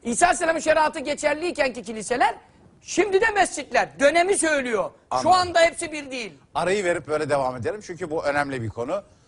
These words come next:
Speaker 2: Ee, değerli izleyiciler, Cübbeli Ahmet Hoca ile sohbetimize devam edeceğiz. Tabii sizin sorularınızı da, e, cevaplamaya çalışacağız. Ama bir ara vermek istiyoruz. Değerli izleyiciler, Cübbeli Ahmet Hoca ile sohbetimize devam ediyoruz. Ee, bir ilginç haberi daha paylaşmak istiyoruz. Bir internet sitesinden,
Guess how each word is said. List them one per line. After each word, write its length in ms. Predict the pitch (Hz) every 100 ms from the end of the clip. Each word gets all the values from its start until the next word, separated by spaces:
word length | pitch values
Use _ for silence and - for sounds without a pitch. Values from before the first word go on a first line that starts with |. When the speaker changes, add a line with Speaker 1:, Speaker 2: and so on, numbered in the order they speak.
| _ -
Speaker 2:
Ee, 40 | 117
değerli 520 | 123 120 139 139 131
izleyiciler, 460 | 113 113 95 135
Cübbeli 300 | 117 104 120
Ahmet 260 | 120 120 113
Hoca 200 | 101 101
ile 120 | 101
sohbetimize 640 | 95 110 101 95 92 104
devam 280 | 104 110 113
edeceğiz. 320 | 110 92 135
Tabii 220 | - 170 110
sizin 180 | 117
sorularınızı 600 | 135 110 113 113 107 110
da, 140 | 113 - - - - -
e, 160 | 101 87
cevaplamaya 540 | 104 101 - 98 95
çalışacağız. 1000 | 87 110 110 110 127 135 170 - - - - -
Ama 340 | 110 90 107 - - -
bir 140 | 87 80
ara 160 | 85
vermek 260 | 80 69 69
istiyoruz. 540 | - - - - - - - - _ _ _ _ _ _ -
Değerli 300 | 131 220 254
izleyiciler, 420 | 208 214 185 254
Cübbeli 340 | 190 185 214 214
Ahmet 240 | 208 214
Hoca 240 | 202 185 202
ile 120 | 196
sohbetimize 720 | 196 185 165 180 190 175 226
devam 260 | 208 202 185
ediyoruz. 600 | 143 131 113 - - -
Ee, 340 | 139 127 117
bir 120 | 180 220
ilginç 440 | 208 175 220 196
haberi 280 | 185 196 190
daha 180 | 190 185
paylaşmak 480 | 151 127 113 120
istiyoruz. 380 | - 123 143 147
Bir 80 | 156
internet 520 | 151 151 147 139 117
sitesinden, 640 | - 120 113 120 127 117